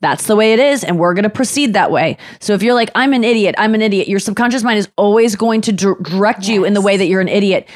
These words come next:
So if you lie to it constantly, it doesn't know you're lying. If you're like, "I am a," you know, I, I've been recently just saying to myself, "You're the best singer in the whole world." <laughs> Like, 'cause, like, I'm, I'm God's gift to, to music.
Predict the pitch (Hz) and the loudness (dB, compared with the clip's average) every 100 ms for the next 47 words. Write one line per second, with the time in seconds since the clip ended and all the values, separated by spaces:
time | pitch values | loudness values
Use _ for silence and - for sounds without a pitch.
0 | - - 247 208 220 190 202 233 302 247 | -14 -4 -2 0 0 2 2 2 2 0
1 | 190 208 190 190 175 202 240 269 294 277 | 0 0 -2 -2 -2 0 0 0 0 0
2 | 254 214 208 196 180 185 175 - - - | 0 0 0 0 -2 0 -2 -4 -16 -20
3 | - 247 302 285 233 190 143 - - 208 | -8 -2 0 0 0 0 0 -2 -4 -2
4 | 175 - - _ _ _ _ - 151 202 | 0 -2 -8 _ _ _ _ -10 -4 0
5 | 220 233 233 214 214 180 202 190 - 185 | 0 0 0 -2 -2 -2 -2 -2 -2 -2
6 | 185 175 190 170 180 190 202 214 220 180 | -2 -2 -2 -2 -2 0 2 2 0 0
7 | 180 190 170 165 156 - 160 127 117 76 | 0 -2 -2 -2 -4 -4 -4 -2 -4 -4
8 | - - - 302 - 359 330 285 - - | -8 -8 -2 -2 0 0 0 -2 -2 -10
9 | 453 240 - - 247 269 - - 240 262 | -10 -10 -10 -4 -2 0 -4 -2 0 2
10 | 233 226 202 214 - - 190 185 - - | 2 2 2 0 -2 -2 -2 -2 -10 -16
11 | - 220 175 190 - 214 175 165 151 - | -4 -2 -2 -4 -2 0 0 0 -2 -4